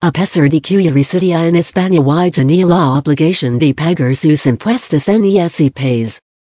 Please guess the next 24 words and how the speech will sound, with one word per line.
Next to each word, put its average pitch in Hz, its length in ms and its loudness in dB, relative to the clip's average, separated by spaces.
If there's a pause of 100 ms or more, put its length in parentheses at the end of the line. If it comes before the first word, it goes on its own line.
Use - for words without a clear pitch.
(180)
En 220 160 4
total, 151 420 0 (180)
la 170 260 2
demanda 180 500 0
cifra 175 420 -2
en 175 100 2
twelve 208 360 0
point 180 320 -2
three 185 260 0
millones 131 480 2
de 170 160 0
euros 139 340 0
la 156 200 2
cantidad 156 640 0
que 175 180 0
debería 170 520 0
haber 233 340 0
pagado 196 480 0
por 202 240 -2
el 151 180 0
evento 254 480 2
two 247 160 2
thousand 147 420 0
twelve, 135 480 -2